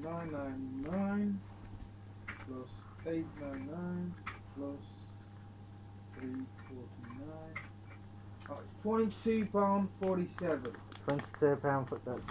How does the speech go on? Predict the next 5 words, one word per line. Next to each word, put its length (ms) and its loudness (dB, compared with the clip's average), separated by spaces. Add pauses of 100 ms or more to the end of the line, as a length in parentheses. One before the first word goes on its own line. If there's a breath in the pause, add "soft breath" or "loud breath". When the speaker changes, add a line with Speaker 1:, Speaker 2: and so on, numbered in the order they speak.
(120)
Speaker 2:
ten. 260 6 (1800)
Right. 160 -2 (1400)
Uh, 480 0 (160)
fifteen. 760 2 (260)
Speaker 1:
Yeah. 80 2